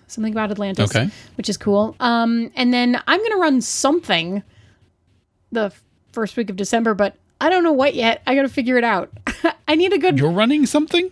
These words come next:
Speaker 1: Yeah, I know. Shocking, right? Yeah. I'm running something.
Speaker 2: All right.
Speaker 1: It's not gonna be Love and Justice. <laughs> I'm like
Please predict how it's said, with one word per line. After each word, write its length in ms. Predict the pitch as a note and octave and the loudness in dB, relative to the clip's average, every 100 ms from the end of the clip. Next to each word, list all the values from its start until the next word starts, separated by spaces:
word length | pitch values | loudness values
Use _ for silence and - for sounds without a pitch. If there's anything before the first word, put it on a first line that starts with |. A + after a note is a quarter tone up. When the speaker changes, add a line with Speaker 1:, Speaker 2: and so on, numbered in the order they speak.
| - | -4
Speaker 1:
Yeah, 180 | C4+ F#4+ | 0 2
I 60 | E4+ | 2
know. 160 | F#4+ C#4+ | 2 0
Shocking, 460 | - F4 D#4 A3+ | 0 -2 0 0
right? 420 | A3 A3+ D#4 D#4 - _ _ - - | 2 2 2 0 -4 _ _ -20 -6
Yeah. 260 | D4+ C4+ F3 _ - _ _ | 0 0 -2 _ -20 _ _
I'm 220 | A3+ C4 B3 | -2 0 0
running 220 | G#3 G3 | -2 -4
something. 420 | F#3 - G3 A3 _ _ _ _ _ _ - | -6 -6 -8 -10 _ _ _ _ _ _ -2
Speaker 2:
All 100 | C3+ | 0
right. 260 | C#3+ B3 B3+ | 2 2 0
Speaker 1:
It's 220 | - B3+ A#3+ | -2 -2 0
not 320 | C4+ D4+ D#4 | 0 0 0
gonna 100 | D#4+ | 0
be 100 | D#4+ | 2
Love 200 | D4+ C#4 | 2 2
and 120 | C#4 | 2
Justice. 600 | C#4+ - - A#3+ - - - | 0 -2 -4 -4 -4 -6 -12
<laughs> 80 | - | -8
I'm 120 | D4 - - _ | -8 -8 -20 _
like 300 | B3 - - | -8 -8 -20